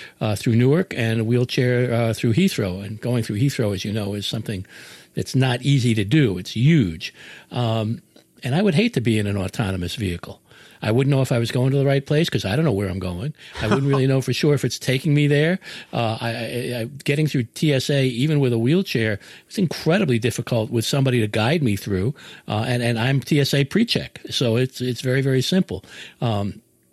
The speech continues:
when I see ideas like this, I get very concerned because I find that it's actually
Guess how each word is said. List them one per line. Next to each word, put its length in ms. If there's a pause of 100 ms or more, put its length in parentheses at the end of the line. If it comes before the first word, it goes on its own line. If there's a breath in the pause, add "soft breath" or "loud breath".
(300)
when 100
I 140
see 360
ideas 640
like 260
this, 320 (300 loud breath)
I 140
get 200
very 380
concerned 720
because 440
I 140
find 380
that 100
it's 200
actually 560